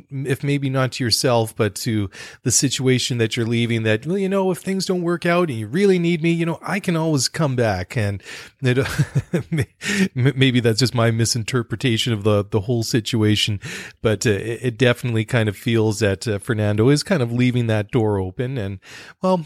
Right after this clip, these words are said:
perhaps he will come back in the future, but at thirty-seven, he's obviously one of the older drivers. I mean, he's not as old as Raikkonen, who's still gonna stick around for a couple more years yet, which is pretty cool in my opinion. Uh,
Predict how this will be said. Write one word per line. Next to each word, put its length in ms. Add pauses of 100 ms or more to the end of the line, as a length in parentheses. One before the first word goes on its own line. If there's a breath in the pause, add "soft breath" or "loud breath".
(160)
perhaps 400
he 100
will 240
come 220
back 240
in 80
the 60
future, 500
but 340
at 220
thirty-seven, 840
he's 300
obviously 520
one 180
of 100
the 120
older 320
drivers. 480
I 20
mean, 60
he's 100
not 160
as 100
old 160
as 100
Raikkonen, 440
who's 160
still 220
gonna 160
stick 320
around 300
for 120
a 60
couple 320
more 200
years 120 (180)
yet, 240
which 200
is 340 (240)
pretty 220
cool 260
in 80
my 140
opinion. 400 (580 loud breath)
Uh, 440